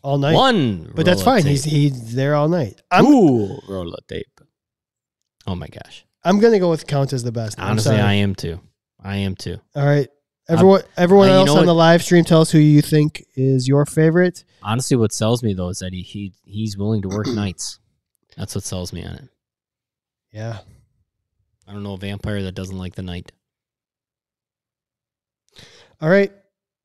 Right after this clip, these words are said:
Speaker 1: Friend or foe, Kevin?
Speaker 2: Let's go. Surprise.
Speaker 1: Uh, surprise, surprise for you. I don't, I don't think we've done this one.
Speaker 2: All right. Even if we have, let's redo it,
Speaker 1: <laughs>
Speaker 2: and I'll probably say some, the exact opposite of what I used to
Speaker 1: Uh,
Speaker 2: say.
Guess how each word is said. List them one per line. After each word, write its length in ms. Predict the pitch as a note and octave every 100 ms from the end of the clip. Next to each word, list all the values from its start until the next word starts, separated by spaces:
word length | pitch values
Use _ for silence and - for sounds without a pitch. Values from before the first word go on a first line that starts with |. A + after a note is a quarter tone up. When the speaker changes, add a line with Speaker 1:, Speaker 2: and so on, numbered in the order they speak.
| _ _
Speaker 1:
Friend 200 | D3+ D#3
or 60 | E3
foe, 220 | F#3 F3+
Kevin? 380 | D#3+ C#3 D3 C3+ _ _ - _ _ _ _ _
Speaker 2:
Let's 120 | G#2
go. 220 | - C#3 B2+ - _ _ _ _ _
Surprise. 540 | - A#2 A#2 B2 A#2+
Speaker 1:
Uh, 260 | B2 B2 B2
surprise, 420 | - C3 C#3+ C#3+
surprise 440 | D3+ - E3 D#3 D3
for 120 | D3
you. 300 | E3 D3+ B2 _ _ _ _ _ _ _
I 80 | C3
don't, 240 | D3+ D3 - -
I 80 |
don't 160 | D#3+ F3
think 140 | F#3
we've 160 | E3+ C#3
done 160 | D3 C#3
this 180 | B2
one. 240 | B2 A#2 A2+ - _ G2
Speaker 2:
All 80 |
right. 240 | A2+ A#2+ B2 _ _ _ _
Even 200 | G2+ A2+
if 140 | A2
we 100 | A#2+
have, 320 | B2+ B2 G#2+ A#2 _ _ _ _ _ G2+
let's 200 | F#2+ -
redo 280 | G2+ G#2 A2
it, 300 | G#2 G2+ F#2+
Speaker 1:
<laughs> 40 |
Speaker 2:
and 100 | G#2
I'll 100 | G2
probably 300 | - G#2+ G#2
say 220 | G2 G#2
some, 260 | G2+ - G2+
the 100 | G2
exact 420 | F#2 G2 G2+ -
opposite 380 | G2 A2+ G#2 G2
of 60 | F#2+
what 120 | F#2+
I 40 | F#2+
used 220 | F#2+ -
to 60 |
Speaker 1:
Uh, 80 | B2
Speaker 2:
say. 120 | A2+